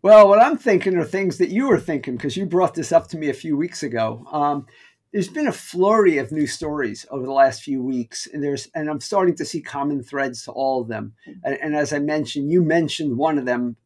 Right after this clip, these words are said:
to me about a week or two ago, but then two more financially consequential events have occurred that is bringing this into focus. So as our listeners recall, Medicare Advantage, which is the private delivery of Medicare through private firms,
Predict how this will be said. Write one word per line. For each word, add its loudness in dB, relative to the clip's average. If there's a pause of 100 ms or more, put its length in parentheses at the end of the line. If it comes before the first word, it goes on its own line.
(120)
to -16
me -6
about -2
a -2
week -4
or -6
two -8
ago, -4 (280)
but 0
then 4
two 4
more 6
financially -6
consequential -8
events -6
have -20
occurred -8 (320)
that -4
is -6
bringing -4
this -8
into -10
focus. -10
So -10
as 2
our -2
listeners -4
recall, -4 (420)
Medicare 0
Advantage, -6
which -4
is -4
the -6
private 0
delivery -4
of -8
Medicare -2 (280)
through -8
private 2
firms, -8